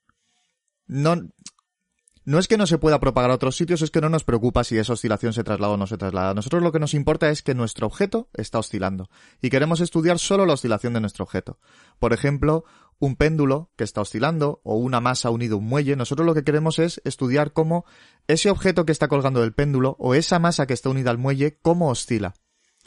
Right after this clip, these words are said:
Entonces, nosotros lo que queremos saber es cómo va cambiando su posición según va pasando el tiempo.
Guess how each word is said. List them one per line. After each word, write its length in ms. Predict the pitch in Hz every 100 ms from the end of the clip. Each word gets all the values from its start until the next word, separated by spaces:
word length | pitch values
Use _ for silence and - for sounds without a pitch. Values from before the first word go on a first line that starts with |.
| _ _ - _
Entonces, 640 | 123 123 143 139 160 - - _
nosotros 500 | - 123 120 151 165
lo 120 | 175 156
que 120 | 147
queremos 360 | 143 156 170
saber 320 | - 156 170 165
es 160 | 190 -
cómo 220 | - 175 180
va 140 | 170
cambiando 360 | 160 156 180 156
su 140 | 120
posición 520 | 127 170 151 156 190 _
según 320 | - 135 113 123
va 100 | 120
pasando 340 | 110 127 110
el 80 | 95
tiempo. 360 | 101 95 98